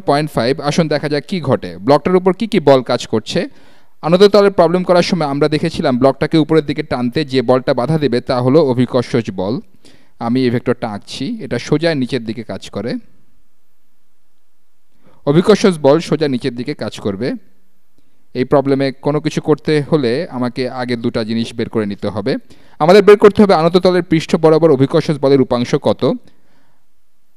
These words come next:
আর বের করতে হবে আনত তলের পৃষ্ঠের অভিলম্ব বরাবর এই অভিকর্ষজ বলের উপাংশ কত। অনেক সময় নরমাল বলের সাথে অভিকর্ষজ বলের এই অভিলম্বের দিকে উপাংশের মধ্যে একটা কনফিউশন হয়।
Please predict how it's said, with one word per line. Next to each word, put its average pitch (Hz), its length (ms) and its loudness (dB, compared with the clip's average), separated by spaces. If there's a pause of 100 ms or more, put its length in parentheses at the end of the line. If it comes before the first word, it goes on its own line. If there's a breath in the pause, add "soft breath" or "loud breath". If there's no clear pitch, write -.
(480)
আর 147 160 4
বের 196 180 6
করতে 202 280 6
হবে 131 200 4 (1000)
আনত 185 240 2
তলের 196 280 4
পৃষ্ঠের 175 320 0 (360)
অভিলম্ব 196 400 4 (140)
বরাবর 117 360 4 (340)
এই 143 80 2 (100)
অভিকর্ষজ 151 500 2 (120)
বলের 131 260 2
উপাংশ 104 260 -6 (160)
কত। 151 140 2 (560)
অনেক 151 220 2
সময় 180 260 2
নরমাল 180 340 4
বলের 190 240 2
সাথে 143 160 -2 (100)
অভিকর্ষজ 156 480 0 (180)
বলের 139 260 2 (480)
এই 131 60 2 (100)
অভিলম্বের 160 400 2
দিকে 151 200 0
উপাংশের 127 380 -4 (220)
মধ্যে 117 260 -4
একটা 117 200 -14
কনফিউশন 117 500 -2
হয়। 113 180 0